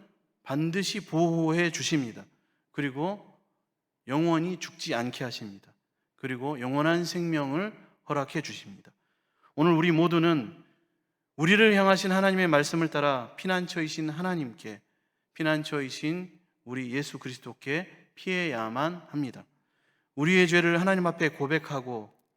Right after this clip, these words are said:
피난처이신 하나님 앞에 반드시 나아가야 합니다. 그렇게 하나님께서 약속하신 구원의 복을 누리고 영생의 삶을 살아가는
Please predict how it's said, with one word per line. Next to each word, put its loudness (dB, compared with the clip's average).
피난처이신 0
하나님 0
앞에 -4
반드시 -8
나아가야 0
합니다. -12
그렇게 2
하나님께서 2
약속하신 -2
구원의 4
복을 -2
누리고 -2
영생의 4
삶을 0
살아가는 -2